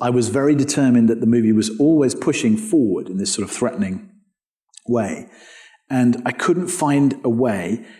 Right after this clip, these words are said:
to get him to, if you imagine, he had to look across the distance he had to jump, and then he had to, so he had to look over the edge, then he had to go back, take a run up and jump. And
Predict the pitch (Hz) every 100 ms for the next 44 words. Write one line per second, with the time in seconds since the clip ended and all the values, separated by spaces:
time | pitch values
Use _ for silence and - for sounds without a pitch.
0 | _ - 113 147 139 143 120 104 113 -
1 | - _ _ _ - 123 110 110 120 -
2 | - - - - - 156 143 135 127 120
3 | - - 139 - 131 139 170 160 - 165
4 | 123 - - 156 127 151 - 139 120 127
5 | 117 104 127 117 92 - - _ _ _
6 | _ 113 131 135 131 - 127 131 131 117
7 | 123 151 151 131 127 113 104 113 - -
8 | _ 117 120 110 104 131 120 127 123 -
9 | - 156 131 123 135 110 110 - 110 107
10 | 117 78 - - _ _ _ _ _ _
11 | _ _ _ 113 113 113